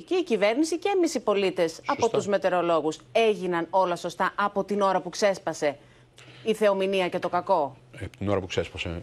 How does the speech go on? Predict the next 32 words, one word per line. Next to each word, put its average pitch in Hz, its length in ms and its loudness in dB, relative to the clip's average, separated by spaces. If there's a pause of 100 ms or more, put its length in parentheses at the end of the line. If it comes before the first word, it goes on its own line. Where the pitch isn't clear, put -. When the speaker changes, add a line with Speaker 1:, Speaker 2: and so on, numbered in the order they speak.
Speaker 2:
Έχουν 95 320 0
βγει 98 300 0
τα, 98 100 2
τα 87 300 -6
εκατόν 87 320 0
δώδεκα 107 540 2
και - 100 -2
αυτά 85 180 -2
είναι 90 100 -4
καταγεγραμμένα 92 680 0
και 92 140 0
έχουν 90 300 -2
συγκεκριμένες 95 720 -4
και - 160 2
χρόνους 101 520 0
που - 80 0
έχουν 92 220 -4 (420)
γίνει 98 360 0
ειδοποιήσεις. 92 640 -2 (180)
Α, - 20 6
όλα 92 180 2
έχουν 82 220 -6
γίνει. 95 380 -6 (340)
Θα - 140 -2
σας - 260 -2
πω, 123 180 4
λοιπόν, 101 500 0
ότι 110 200 0
από 95 100 2
αυτή 98 120 -6
την 104 80 -4
πλευρά 95 420 0